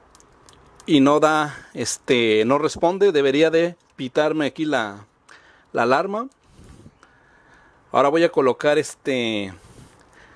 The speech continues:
aquí un probador casero. Tengo aquí un probador casero que es una lamparita navideña. Y vean lo que va a pasar aquí con el,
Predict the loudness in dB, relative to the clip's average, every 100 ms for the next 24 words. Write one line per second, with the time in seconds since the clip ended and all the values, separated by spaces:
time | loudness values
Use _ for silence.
0 | -20 -20 -20 -6 -4 0 0 4 4 4
1 | 2 0 -2 -6 0 2 2 0 -8 -12
2 | -14 -12 -12 -14 -20 -20 -20 -20 -20 -20
3 | -20 -20 -20 -20 -18 -10 -6 -2 -2 0
4 | -2 -4 -6 -2 -2 -2 -6 -6 -8 -12
5 | -12 -12 -14 -20 -20 -20 -20 0 2 4
6 | 2 2 4 4 4 0 0 4 4 2
7 | 0 0 0 0 2 2 0 -2 -4 -2
8 | -4 -2 0 2 4 2 0 -4 -12 -20
9 | -20 -20 -20 -20 -20 -20 -20 -20 -20 -2
10 | 4 4 4 0 0 -2 -2 -2 -2 -2
11 | -4 -2 -2 -2 -2 -2